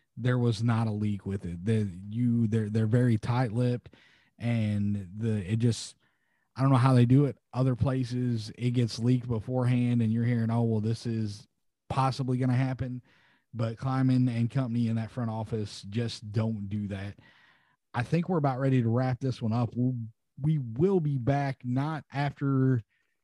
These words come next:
game five. It'll be the following day. I will be at the game,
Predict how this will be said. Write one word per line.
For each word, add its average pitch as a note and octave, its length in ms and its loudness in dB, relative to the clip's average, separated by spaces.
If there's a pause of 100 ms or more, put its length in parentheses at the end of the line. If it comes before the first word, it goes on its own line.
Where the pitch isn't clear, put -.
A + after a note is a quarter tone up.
(120)
game B2 300 4
five. B2 380 2
It'll A#2+ 100 4
be A#2+ 220 2
the A2+ 160 -2
following B2 480 0
day. A#2+ 400 -2 (100)
I A2+ 80 -4
will B2+ 160 0
be A#2+ 220 0
at A#2 240 -4
the B2 80 -8
game, B2 560 -4